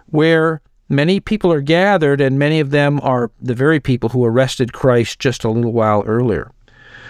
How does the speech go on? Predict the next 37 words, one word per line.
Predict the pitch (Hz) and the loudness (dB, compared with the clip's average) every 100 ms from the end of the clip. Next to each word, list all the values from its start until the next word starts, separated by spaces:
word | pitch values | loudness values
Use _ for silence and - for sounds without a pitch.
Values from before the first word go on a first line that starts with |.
| - - - _ | -20 -20 -20 _
So | - 202 190 175 165 _ _ _ | -2 2 2 0 -4 _ _ _
we | 185 | 0
have | 220 208 | 0 2
what | 180 | 2
I | 170 | 2
would | 240 214 | 2 -2
call | - 180 | -2 0
a | 165 | 0
dangerous | 147 180 190 165 156 - | 0 0 2 0 -4 -4
association. | 127 165 143 - 147 147 139 - 131 101 | -4 -2 -2 -2 0 0 0 -2 -4 -4
Psalm | - 208 233 | -2 0 2
one | 190 165 | 0 -2
one | 156 170 151 131 131 _ _ - - _ | -2 0 0 -2 -6 _ _ -20 -20 _
says | - 180 160 127 | -2 0 0 0
this, | 160 | -2
"Blessed | - 139 175 202 196 | -2 0 0 0 -2
is | 185 - | -2 0
the | |
man | 147 147 147 131 | -2 0 0 -2
who | 127 | -4
walks | 123 147 175 - | -2 -2 -2 -4
not | 170 156 151 - | -2 0 0 -2
in | 131 | -6
the | 113 | -6
counsel | - 160 175 - 165 | -2 0 0 -2 -4
of | 147 | -2
the | 135 127 | -2 -2
ungodly, | 123 113 127 139 139 147 147 _ _ - - _ | -2 0 0 2 0 -4 -6 _ _ -20 -20 _
nor | 139 110 | -6 -4
stands | - - 175 175 190 196 - | -6 -4 -2 0 0 0 -2
in | 156 | -2
the | 139 | 0
way | 127 120 | 0 0
of | 104 | -2
sinners, | - 180 190 190 190 - - _ - - _ | -4 -2 0 0 -4 -8 -14 _ -20 -20 _
nor | 147 117 107 | -4 -2 -4
sits | - - 196 202 - - | -4 0 0 0 -8 -12